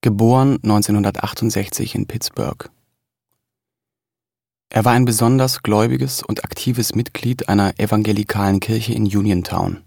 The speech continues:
Pennsylvania. Schon im zivilen Alltag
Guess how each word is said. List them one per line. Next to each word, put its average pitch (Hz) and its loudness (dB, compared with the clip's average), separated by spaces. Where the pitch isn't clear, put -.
Pennsylvania. - -4
Schon - 2
im 127 4
zivilen 135 2
Alltag 131 0